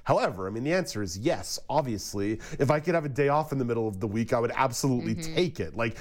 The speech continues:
Speaker 1: if I could have Wednesdays off as my laundry and errand day, I would one hundred percent do it. Alex, I'm sorry, I boxed you out a little bit. I wanna get your take on this, both, like, your, your desire for it,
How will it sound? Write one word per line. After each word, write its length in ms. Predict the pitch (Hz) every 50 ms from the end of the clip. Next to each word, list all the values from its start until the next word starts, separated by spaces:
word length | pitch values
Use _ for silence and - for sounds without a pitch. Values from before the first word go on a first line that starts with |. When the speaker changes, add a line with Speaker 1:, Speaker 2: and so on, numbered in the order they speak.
| - 139
Speaker 1:
if 80 | 113
I 60 | 160 165
could 100 | 185 190
have 160 | 165 147 131
Wednesdays 580 | 123 143 147 165 170 139 131 151 139 131 110
off 280 | 139 147 151 131 - -
as 120 | 117 101
my 120 | 107 127 117
laundry 600 | 110 110 110 135 131 135 143 139 135 143 139 135
and 80 | 123 117
errand 440 | 98 117 135 156 151 127 107 98 90
day, 160 | 107 95 95
I 80 | 107
would 160 | 113 107 107 104
one 100 | 120 120
hundred 280 | 117 156 156 151 147
percent 360 | - 156 139 - 123 117 117 110
do 180 | - 185 160
it. 180 | 131 113 - - - - - -
Alex, 300 | - 156 160 151 147 -
I'm 80 | 151 139
sorry, 280 | - - 160 139 120 104
I 80 | 110
boxed 480 | 120 104 - 151 156 170 - - - -
you 100 | 196 196
out 120 | 185 170
a 40 | 151
little 240 | 135 123 117 113 101
bit. 280 | 87 101 95 87 - - - - -
I 60 | - 139
wanna 260 | 151 151 165 175 175
get 200 | 156 180 175 156
your 180 | 147 156 170
take 340 | 170 170 - 151 139 123 -
on 160 | 131 120 117
this, 200 | 117 113 110 -
both, 280 | - 113 147 160 156 -
like, 200 | 160 139 117 -
your, 320 | - 113 117 120 113 107 101
your 200 | 101 101 107 104
desire 680 | 92 87 120 110 98 92 120 120 131 156 180 202 208
for 300 | 202 - 214 214 220 233
it, 180 | 226 226 -